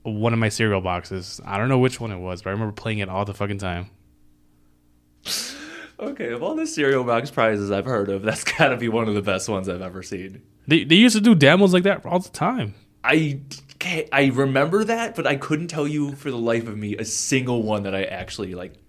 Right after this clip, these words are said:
Speaker 2: played.
Speaker 1: I don't know. I mean,
Speaker 2: And I played several.
Speaker 1: I mean, back in the day, I, I even got, like, a PlayStation one demo from fucking Pizza Hut.
Speaker 2: I remember that, too. Do you remember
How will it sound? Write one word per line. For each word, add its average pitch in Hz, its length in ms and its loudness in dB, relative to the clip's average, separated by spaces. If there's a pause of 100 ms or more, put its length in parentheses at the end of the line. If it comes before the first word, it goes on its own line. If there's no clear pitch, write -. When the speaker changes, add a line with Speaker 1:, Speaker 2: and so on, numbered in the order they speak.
(140)
Speaker 2:
played. - 440 -16 (380)
Speaker 1:
I 101 40 0
don't 98 100 -2
know. 90 60 -2
I 104 80 4
mean, 113 280 2
Speaker 2:
And 139 100 4
I 170 80 8
played 156 440 6
several. 104 560 2 (160)
Speaker 1:
I 113 60 -4
mean, 110 140 2
back 107 220 6
in 120 60 -2
the 107 60 0
day, 101 500 6
I, 92 100 0
I - 40 4
even 104 220 0
got, 101 200 0
like, 98 180 -4
a 95 40 -8
PlayStation 101 680 -6
one 98 240 -4
demo 92 300 -4
from 92 160 -8
fucking 98 260 -8
Pizza 104 260 -6
Hut. 92 320 -8 (680)
Speaker 2:
I 123 120 2
remember 160 320 2
that, 110 240 2
too. 90 380 -4 (380)
Do - 120 -10
you 156 60 0
remember 220 120 -2